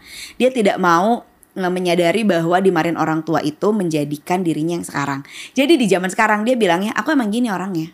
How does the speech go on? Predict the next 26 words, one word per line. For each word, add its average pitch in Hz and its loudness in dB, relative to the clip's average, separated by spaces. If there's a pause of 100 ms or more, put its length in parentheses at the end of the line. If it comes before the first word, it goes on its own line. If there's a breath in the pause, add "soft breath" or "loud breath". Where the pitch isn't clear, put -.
(120)
Emang 254 -2
udah 254 2
gini, 294 2
emang 233 2
udah 202 0
takdir 196 2
aku - 0
sebagai 175 -2
orang 170 0
yang 170 -2
pemarah," 160 -6
gitu. - -16 (800 soft breath)
Nah, 202 0
itulah 254 2
makanya 175 -2
kamu 190 0
harus 170 0
proses 156 -8
itu 170 -8
tadi 185 0
gitu 156 -2
ya. 107 -8
Proses 202 -8
itu 311 0
gimana 185 0
sih? 277 0